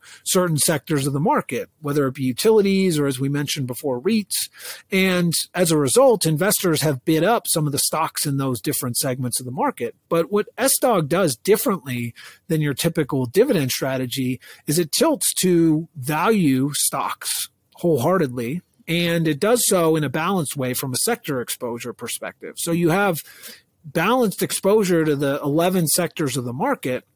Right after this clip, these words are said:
while at the same time getting exposure to the highest yielding names in each of those sectors. So you're achieving the goal of increasing your dividend exposure, while at the same time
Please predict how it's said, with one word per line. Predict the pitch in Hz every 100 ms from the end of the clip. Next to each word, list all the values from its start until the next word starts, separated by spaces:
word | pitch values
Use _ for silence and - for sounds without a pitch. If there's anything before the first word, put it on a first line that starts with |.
| _ _ _ _ - -
while | 160 175
at | 160
the | -
same | 214 208 180
time | 190 247 208 156
getting | 165 175 175
exposure | 160 - 180 175 156 147
to | 139
the | 139 131
highest | - 185 156 -
yielding | 160 175 156 147 139
names | 180 220 202 156
in | 147
each | 131 -
of | 117
those | 113 -
sectors. | 95 - 101 80 - - 202 -
So | 196
you're | 196 190
achieving | - 320 349 233
the | 165
goal | 165 226 180
of | 147
increasing | 180 - 180 160 156 139
your | 120
dividend | 170 285 180 120
exposure, | 113 - 127 123 113 123
while | 127 160
at | 170
the | 170
same | - 214 233
time | - 208 233 185 160 151